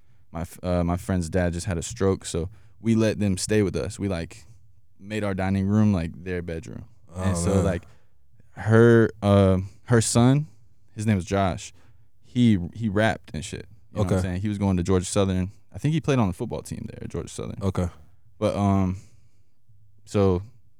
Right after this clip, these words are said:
Speaker 1: he was rapping. He was, like, nineteen. I was, like, sixteen.
Speaker 2: Okay.
Speaker 1: And I was like, "Bro, let's just start making beats and, like, I'll record you, whatever," you know? So we recorded on just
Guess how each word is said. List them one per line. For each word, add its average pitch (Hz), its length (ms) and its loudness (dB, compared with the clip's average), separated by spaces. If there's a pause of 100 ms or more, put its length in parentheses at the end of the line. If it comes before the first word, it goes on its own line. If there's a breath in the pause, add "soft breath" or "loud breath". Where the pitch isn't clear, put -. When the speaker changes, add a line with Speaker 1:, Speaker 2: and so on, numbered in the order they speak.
(320)
Speaker 1:
he 120 140 -2
was 107 140 2
rapping. 107 340 2
He 113 80 4
was, 123 120 2
like, 98 220 0 (380)
nineteen. 110 640 0
I 101 100 -4
was, 98 80 0
like, 92 120 -2
sixteen. 104 440 -2 (200)
Speaker 2:
Okay. 92 160 -4
Speaker 1:
And 82 80 -4 (200)
I - 20 -2
was 95 120 -4
like, 87 220 0 (160)
"Bro, 104 160 2
let's 98 120 0
just - 120 -12
start 98 200 -2
making 95 260 0
beats 107 340 0
and, 92 180 0
like, 90 400 -4 (220)
I'll 95 80 -2
record 101 400 0
you, 95 240 -2
whatever," 98 380 4
you 95 140 2
know? 101 160 4
So 98 220 0
we 107 160 2
recorded 113 640 -2 (720)
on 104 560 4 (240)
just 104 420 -2